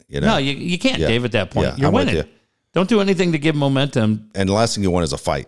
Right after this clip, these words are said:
Speaker 1: and somebody gets hurt.
Speaker 2: Right. Or, or to get Musgrove thrown out.
Speaker 1: Yeah.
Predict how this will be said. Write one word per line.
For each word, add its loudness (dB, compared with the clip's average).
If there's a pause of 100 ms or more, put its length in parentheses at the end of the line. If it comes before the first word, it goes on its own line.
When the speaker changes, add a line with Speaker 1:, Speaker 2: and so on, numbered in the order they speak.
Speaker 1:
and -14
somebody -2
gets -6
hurt. -10 (200)
Speaker 2:
Right. -2 (100)
Or, 2
or 4
to 4
get 0
Musgrove 0
thrown 2
out. -2 (140)
Speaker 1:
Yeah. -4